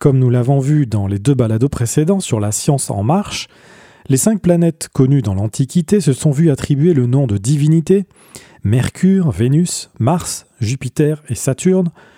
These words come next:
car on croyait à l'époque qu'il s'agissait réellement de divinités qui erraient à leur guise dans les cieux, mais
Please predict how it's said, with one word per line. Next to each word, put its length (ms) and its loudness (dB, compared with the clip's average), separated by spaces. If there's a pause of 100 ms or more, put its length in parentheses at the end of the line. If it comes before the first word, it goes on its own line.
(360)
car 160 2
on 60 0
croyait 280 2
à 60 2
l'époque 380 0
qu'il 140 -6
s'agissait 460 0
réellement 560 2
de 100 0
divinités 640 0
qui 280 -8
erraient 400 2
à 100 -2
leur 180 -4
guise 260 -2
dans 140 0
les 100 0
cieux, 280 0 (680)
mais 280 0